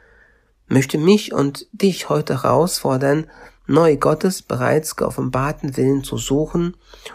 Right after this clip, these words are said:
und ihm und seinen Worten zu vertrauen. Ein Buchtipp hier wäre das kleine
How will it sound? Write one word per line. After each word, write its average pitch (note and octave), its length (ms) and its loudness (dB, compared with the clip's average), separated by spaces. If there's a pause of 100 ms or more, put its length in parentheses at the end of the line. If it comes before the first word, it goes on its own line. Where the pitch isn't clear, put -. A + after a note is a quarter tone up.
und C3 220 -8
ihm F3 300 0
und A#2+ 180 -2
seinen C3+ 420 2
Worten B2 400 0
zu A#2+ 120 -4
vertrauen. A2 760 -4 (800)
Ein A#2+ 420 -2 (180)
Buchtipp D3+ 460 0
hier B2 280 0
wäre C3 220 0
das B2 260 -6
kleine C#3 540 2